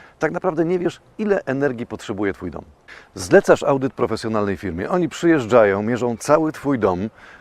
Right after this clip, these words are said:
pobierają wszystkie niezbędne dane i wyliczają rzeczywiste zapotrzebowanie na energię. Pytasz, co mi to da? Audytorzy oszacują, ile nośnika energii będziesz potrzebował,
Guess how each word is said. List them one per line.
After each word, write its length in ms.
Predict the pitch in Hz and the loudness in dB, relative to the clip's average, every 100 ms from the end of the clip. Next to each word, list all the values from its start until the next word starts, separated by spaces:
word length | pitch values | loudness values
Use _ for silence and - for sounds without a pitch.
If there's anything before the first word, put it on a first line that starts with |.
| - _ | -20 _
pobierają 360 | 113 120 127 120 | 0 2 2 0
wszystkie 420 | - 190 - 151 | -2 -4 -2 -2
niezbędne 420 | 123 101 101 92 | -2 -4 -4 -4
dane 320 | 92 101 123 - _ | -4 -2 -4 -8 _
i 80 | 120 | -6
wyliczają 520 | 113 123 - 131 123 _ | -4 -4 0 0 0 _
rzeczywiste 720 | 107 113 - 139 147 - 139 120 _ - | -6 -6 -4 -8 -8 -2 -2 -2 _ -10
zapotrzebowanie 880 | 104 131 127 - 127 107 95 95 | -2 0 -2 -4 -4 -4 -4 -6
na 100 | 87 | -8
energię. 320 | 82 80 78 - _ _ - - _ _ | -10 -12 -16 -20 _ _ -20 -20 _ _
Pytasz, 460 | - - 147 - - _ _ _ _ _ | -2 4 2 2 -18 _ _ _ _ _
co 140 | - | -4
mi 120 | 269 226 | -2 2
to 120 | 170 | 2
da? 200 | 101 - _ _ _ _ _ _ - - - | 0 -6 _ _ _ _ _ _ -20 -20 -2
Audytorzy 480 | 117 107 104 156 131 | 0 0 0 2 2
oszacują, 520 | 131 120 175 160 139 _ _ | 2 2 4 4 2 _ _
ile 360 | - 185 165 151 - | -2 2 4 4 2
nośnika 680 | 120 123 - 156 - 123 - | 0 0 -2 -2 2 0 0
energii 520 | 123 110 120 107 95 | -2 0 0 0 -4
będziesz 340 | 92 107 101 101 | -2 0 -2 -4
potrzebował, 580 | 101 - 92 87 85 | -8 -8 -8 -4 -6